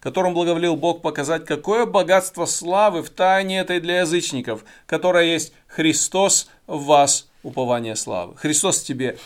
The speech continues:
И это значит, что Христос должен сиять в тебе и через тебя. Что свет Иисуса Христа должен сиять через тебя для, для мира окружающего. Итак, что это все значит для тебя?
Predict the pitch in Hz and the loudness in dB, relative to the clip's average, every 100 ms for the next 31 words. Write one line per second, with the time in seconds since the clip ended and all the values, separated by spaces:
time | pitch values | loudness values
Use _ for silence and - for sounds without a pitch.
0 | - 156 156 135 180 170 156 160 156 151 | -6 -4 -2 0 -2 -2 -4 -6 -4 -2
1 | - - - 131 151 139 147 - 170 156 | -2 -2 -2 0 -2 -4 -4 -4 -2 2
2 | 196 208 - - 170 202 220 214 208 - | 2 2 -4 -8 -4 -4 -4 -6 -6 -6
3 | - 160 131 - - - _ - - - | -6 -2 -2 -2 -10 -20 _ -20 -20 -14
4 | - 170 - 160 214 214 156 220 - - | -6 -2 -2 0 -4 -2 -4 -2 -4 -4
5 | 160 - 175 165 147 156 156 160 156 151 | -6 -4 -2 -2 -4 -4 -4 -4 -4 -6
6 | 135 - 147 123 139 131 120 123 123 110 | -6 -6 -6 -2 -2 -2 -4 -2 -2 -2
7 | - 127 113 120 120 107 95 90 - 107 | -12 -14 -8 -6 -6 -8 -10 -16 -18 -14
8 | 98 98 90 - - - _ _ _ _ | -10 -10 -10 -12 -16 -20 _ _ _ _
9 | - _ 127 165 160 233 254 180 - 156 | -20 _ -4 -2 0 -2 -2 -2 -4 -4
10 | 113 120 127 - - _ _ _ _ 107 | -4 -4 -4 -6 -10 _ _ _ _ -10
11 | 107 - 104 87 - | -8 -8 -6 -6 -8